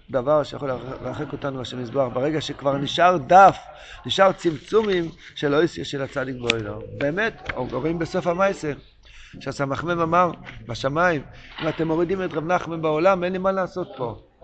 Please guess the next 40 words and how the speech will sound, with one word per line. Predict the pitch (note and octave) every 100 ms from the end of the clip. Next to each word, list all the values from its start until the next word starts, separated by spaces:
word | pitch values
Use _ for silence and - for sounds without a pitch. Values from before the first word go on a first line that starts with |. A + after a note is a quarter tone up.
| - -
אין | F#3
לי |
מה | G#3 A3
לעשות | A3 G#3+ G#3+ -
פה." | D#3+ - - - - - - - -
ואז | G#3+ A3
הוא | G#3
אמר, | G3+ A3+ G#3+ F#3+
"בסדר, | G#3+ G3+ F#3
תרד | D#3+ F3 F3+
כבר, | E3 D#3
יש | D#3 B2
מחלוקת." | D#3 D#3+ D#3 C#3 B2 D#3+
אם |
יש | E3+ E3
מחלוקת, | E3 E3 G#3+ F3+ E3+ D#3+ - - - - -
בזכות | B2 F3+ A3
זה | G3
שיש | F3 F#3+ E3
גוזמאות | F3+ D#3+ D3+ F#3+ F3+
שרוצים | D#3 C3+ - F3+ E3
לי-, | D3 - - - -
לפ-, | C#3 C#3 -
להפיל | C3 D#3 - A3
את | -
הכתר | E3+ G#3 G3+
בתוך | F#3 F3+ G3+
הרפש, | G3+ G3+ A#3 F3+ F#3+ F#3+ - - - -
בעצם | F3+ G3 G#3
רק | A#3
בזכות | G#3 G3+ - A3 E3
זה |
יש | A3+ G3+ -
לצדיק | F3+ G3 E3 D#3+
קיום | D3 C#3+ D3
בעולם. | A#2+ A2 G2+ G2+ - _ - - - -
כי | C#3
בגלל | C#3 F3 G3
שיש | G3 F#3+
מחלוקת, | G3+ G3 A#3 G#3+ G3 F#3